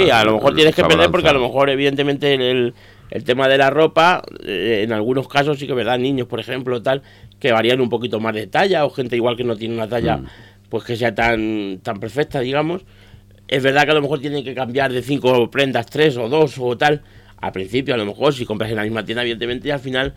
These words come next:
Speaker 1: Sí.
Speaker 2: Pero que a lo mejor si en esas dos prendas o tres prendas que tienes que cambiar a un cliente, tú vas a perder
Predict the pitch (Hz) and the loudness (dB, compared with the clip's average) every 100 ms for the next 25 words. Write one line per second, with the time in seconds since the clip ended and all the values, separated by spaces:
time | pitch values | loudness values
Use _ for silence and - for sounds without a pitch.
0 | - 95 80 73 - 131 127 120 127 120 | -12 -6 -6 -8 -2 2 4 4 4 2
1 | 139 160 180 170 165 151 160 165 175 156 | 0 2 2 2 2 2 0 0 0 0
2 | 143 135 151 160 147 131 139 120 131 131 | 0 -2 -2 -2 -2 -4 -4 -4 -4 -2
3 | 131 127 123 131 120 110 - - - - | -2 -2 -2 -2 -2 -8 -12 -20 -20 -20
4 | - - 151 147 - 143 147 160 120 95 | -14 0 4 4 4 2 4 4 2 -4